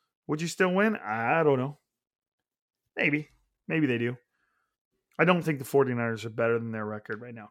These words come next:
Can the forty-niners turn it around? Yes. But the way the forty-niners have lost these games,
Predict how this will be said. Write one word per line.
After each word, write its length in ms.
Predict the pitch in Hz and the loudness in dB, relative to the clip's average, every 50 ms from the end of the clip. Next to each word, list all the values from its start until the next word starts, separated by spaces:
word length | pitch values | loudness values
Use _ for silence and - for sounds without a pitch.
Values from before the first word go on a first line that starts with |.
| _ | _
Can 360 | - - - 180 170 165 175 170 | -12 -4 0 0 2 2 2 0
the 80 | 165 | 0
forty-niners 680 | 160 - 165 165 175 165 170 160 160 156 156 151 151 - | -2 0 -2 -2 0 0 -2 -2 -4 -4 -4 -6 -8 -10
turn 320 | - - - 170 175 175 170 | -12 -10 -6 -4 -2 0 2
it 100 | 160 151 | 2 0
around? 520 | 135 127 131 147 147 165 180 190 190 185 - _ - - - _ _ _ | 0 0 0 0 2 2 2 0 -2 -4 -10 _ -20 -20 -20 _ _ _
Yes. 420 | 135 156 151 123 104 - - - - _ _ - _ _ _ _ _ _ _ _ | 4 4 4 4 2 -2 -10 -18 -20 _ _ -20 _ _ _ _ _ _ _ _
But 220 | 160 151 156 151 160 139 127 131 139 139 143 147 170 233 _ _ _ _ _ _ _ | 2 4 4 4 2 -4 -12 -14 -14 -16 -16 -18 -18 -20 _ _ _ _ _ _ _
the 180 | - 139 139 147 | -6 -4 -2 -2
way 300 | 139 135 165 175 180 185 | 2 2 2 4 4 2
the 140 | 160 160 147 | 2 2 0
forty-niners 680 | - - 156 156 156 151 147 143 147 147 143 143 131 | 2 2 4 4 4 4 4 2 2 2 2 -2 -2
have 180 | - 127 110 120 | -4 -6 -2 0
lost 320 | 127 127 127 131 127 - | 2 2 2 2 0 -4
these 200 | - 135 120 113 | -6 -6 -6 -6
games, 440 | - 117 110 113 127 131 135 - - | -8 -8 -8 -8 -10 -10 -14 -18 -20